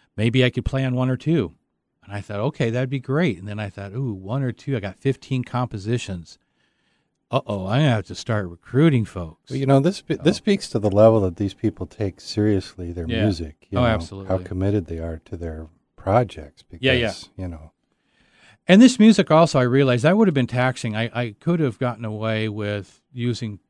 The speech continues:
Speaker 1: four classical guitarists to record everything on this album.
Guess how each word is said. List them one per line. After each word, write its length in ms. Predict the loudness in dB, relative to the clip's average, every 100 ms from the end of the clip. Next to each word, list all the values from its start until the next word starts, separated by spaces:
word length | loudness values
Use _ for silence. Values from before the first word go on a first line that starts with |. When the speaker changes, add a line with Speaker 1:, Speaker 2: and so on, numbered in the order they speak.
| _ -10
Speaker 1:
four 440 | -6 -4 -4 -6 _ _ _ _
classical 500 | -2 0 -2 -6 -6
guitarists 560 | -6 -4 -4 -4 -8 -12
to 100 | -10
record 420 | -10 -8 -8 -8 _
everything 460 | -6 -4 -6 -6 -6
on 140 | -6
this 220 | -8 -10
album. 380 | -10 -10 -14 -20